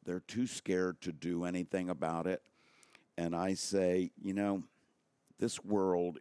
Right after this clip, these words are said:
is not perfect, and everybody's gonna be treated differently. If you can bear it, do. If you can't, go up the chain and talk to someone about it, even if it's them that's the,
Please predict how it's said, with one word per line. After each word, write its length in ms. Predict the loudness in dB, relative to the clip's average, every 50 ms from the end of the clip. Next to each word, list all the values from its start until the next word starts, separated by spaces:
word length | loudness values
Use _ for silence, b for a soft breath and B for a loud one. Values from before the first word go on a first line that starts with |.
| -6
is 260 | -4 -2 -2 -2 -4
not 320 | -4 -4 -2 -2 -4 -6 -8
perfect, 720 | -6 -4 -4 -4 -4 -4 -4 -4 -4 -4 -6 _ -18 -20 -20 _ _ _ _ _ _ _
and 220 | -4 -4 -4 -6 -6 -4
everybody's 840 | -2 -2 -2 0 0 0 0 2 2 2 2 2 0 -2 -4 -4
gonna 180 | -6 -8 -6 -4
be 180 | -6 -6 -8 -8 _
treated 460 | -10 -6 -4 -4 -2 -2 -2 -4 -4 -4
differently. 680 | -6 -6 -6 -6 -8 -8 -8 -8 -8 -8 -8 -8 -8 b b b b b b b b -6
If 220 | -6 -6 -6 -2
you 220 | 0 2 2 2
can 260 | 2 0 -2 -2 -2 -2
bear 340 | 0 0 2 2 2 2
it, 160 | 2 2 0 -2 _ _ _ _ _ _ _ _ _
do. 460 | 0 2 2 2 2 0 -2 -4 -8 -12 _ _ b b b b _
If 180 | -10 -8 -4 -4
you 100 | -4 -4
can't, 540 | -4 -6 -4 -2 -2 0 -2 -2 -4 -6
go 140 | -4 0 0 0
up 140 | 0 -2
the 100 | -4 -4
chain 420 | -4 -2 -2 0 0 0 0 -2 -2
and 120 | -4 -6 -4
talk 320 | -2 0 0 0 -4 _
to 100 | -14 -12
someone 380 | -8 -6 -4 -4 -4 -4 -4 -4
about 300 | -2 -2 0 0 0 -2
it, 100 | -4 -8 _
even 320 | -8 -6 -4 -4 -4 -4
if 120 | -4 -4 -4
it's 200 | -4 -4 -6 -10
them 420 | -6 -2 0 0 0 0 -2 -2
that's 280 | -4 -4 -4 -6 -10 -6
the, 220 | -2 -2 0 -2